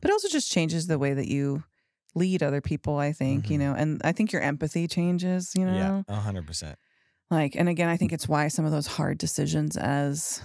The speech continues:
Speaker 1: leaders are, become even harder because you know that it's like, there's,
Speaker 2: They have a
Speaker 1: it's a
Speaker 2: family.
Speaker 1: family behind this. There's,
Speaker 2: Yeah.
Speaker 1: there's people behind this. Yeah. So.
Speaker 2: Yeah. And we're, we're a young organization of young people. And
Speaker 1: Mm-hmm.
Speaker 2: just, you know,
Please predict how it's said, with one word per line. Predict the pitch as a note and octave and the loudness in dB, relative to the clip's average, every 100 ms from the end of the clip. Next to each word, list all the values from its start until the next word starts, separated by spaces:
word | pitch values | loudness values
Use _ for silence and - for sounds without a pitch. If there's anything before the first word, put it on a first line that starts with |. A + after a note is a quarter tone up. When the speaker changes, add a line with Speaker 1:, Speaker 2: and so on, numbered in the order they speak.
| - | -4
Speaker 1:
leaders | D3 D#3+ D#3+ D#3 - - | 0 0 0 -2 -4 0
are, | D3 - - - - - | 0 -2 -10 -12 -6 -2
become | D#3+ - C3 C#3+ | -2 0 0 0
even | D3 D#3+ | 0 0
harder | G3+ B3 D#3+ D#3 | 2 0 0 -2
because | D#3 E3 D#3 | -2 -2 0
you | D#3 D#3+ | 0 2
know | E3 E3 | 2 0
that | D3 | -2
it's | C#3 - | -2 -2
like, | C#3 - - _ _ _ _ _ - | -2 -2 -10 _ _ _ _ _ -2
there's, | F#2 G2+ | 0 2
Speaker 2:
They | G2 | 0
have | F#2 E2 | -2 0
a | |
Speaker 1:
it's | G3 | 0
a | B3 | 0
Speaker 2:
family. | C#4 C4 A#3 | 2 2 2
Speaker 1:
family | |
behind | F3+ D#3+ G3+ C#3+ - | 2 2 2 2 0
this. | - | -4
There's, | - F#2+ G3 | -2 -2 -2
Speaker 2:
Yeah. | |
Speaker 1:
there's | G#2 G2+ | -2 -4
people | - A#3+ G3+ | -4 -4 -2
behind | F3+ E3 - | -2 -2 -2
this. | - F3+ - | -2 -4 -4
Yeah. | - F3+ F3 - | -4 -4 -8 -10
So. | - F#3 F#3 _ _ - | -6 -6 -6 _ _ -10
Speaker 2:
Yeah. | F2+ - _ - | -10 -10 _ -4
And | A2 | 0
we're, | B2 G3 D#2+ | 2 0 -2
we're | A2+ F3 | -2 -2
a | F3 | -2
young | G#2 G2 F#2 F#2 | 0 0 -2 -4
organization | F#2 F#2 F2+ E2+ D#2+ D#2+ - F2 D#2+ E2 F#2+ - _ _ _ | -4 -2 -2 -4 -4 -6 -6 -6 -6 -8 -12 -16 _ _ _
of | D2+ E2 | -16 -6
young | D#2+ G2+ G2 F#2+ | 0 2 2 0
people. | F#2 E2 E2 D#2 D#2+ _ _ _ _ - | -4 -6 -8 -10 -12 _ _ _ _ -4
And | E3 | -2
Speaker 1:
Mm-hmm. | D#3+ | 0
Speaker 2:
just, | D#3 D3 - | -2 -2 -4
you | G2 | -8
know, | D#2+ D2+ | -8 -8